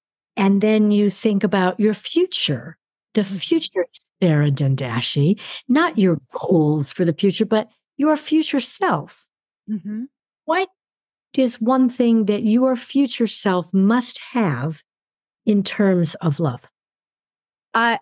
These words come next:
Speaker 2: I think, okay, I would say that it would be, um, what's the right word that I wanna put here? It, it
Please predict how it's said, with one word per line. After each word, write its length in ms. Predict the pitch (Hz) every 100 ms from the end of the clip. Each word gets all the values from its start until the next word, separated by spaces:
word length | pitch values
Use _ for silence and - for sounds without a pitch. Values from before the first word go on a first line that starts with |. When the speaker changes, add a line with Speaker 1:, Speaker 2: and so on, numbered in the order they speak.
| -
Speaker 2:
I 100 | 202
think, 540 | - 311 339 - _ _ _ _
okay, 300 | 170 180 160 - -
I 140 | 214
would 240 | 202 233 - _ _ _
say 440 | - - 269 277 277
that 180 | 269
it 120 | 226 196
would 280 | 214 165
be, 600 | 208 208 208 208 196 175 _ _ _ _ _ _ _ _ _ _ _ -
um, 1200 | 196 190 185 180 180 180 180 175 175 180 175 -
what's 320 | - 180 - -
the 100 | 175
right 160 | 160
word 220 | 170 -
that 100 | - -
I 40 |
wanna 180 | - -
put 200 | 185 170
here? 340 | 160 - - _ _ _ _ _ _ _ -
It, 220 | 240 226
it 240 | 254 247